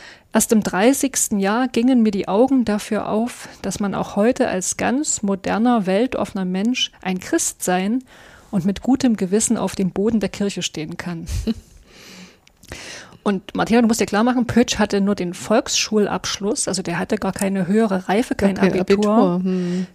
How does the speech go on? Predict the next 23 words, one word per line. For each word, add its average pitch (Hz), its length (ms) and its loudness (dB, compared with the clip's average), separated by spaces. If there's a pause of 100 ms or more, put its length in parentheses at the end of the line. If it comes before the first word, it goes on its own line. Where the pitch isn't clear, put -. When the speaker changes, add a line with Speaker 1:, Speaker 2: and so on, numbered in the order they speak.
Speaker 1:
Und 196 320 -2
das 180 80 -6
braucht 202 220 0
man 254 100 4
ja 208 60 2
fürs 190 140 -4
Theologiestudium, 196 760 2
Speaker 2:
Mhm. 214 60 2
Speaker 1:
ne? - 60 -2
Also 196 140 -2
er 190 80 0
musste 208 220 -2
das 196 220 -2
alles, 214 480 -2
äh, 185 180 -4
musste 190 200 -4
das 190 160 -2
nachholen, 240 600 4
hat 208 100 2
eine 190 140 -2
Reifeprüfung 214 600 0
für 185 180 -2
Hochbegabte, 202 880 -2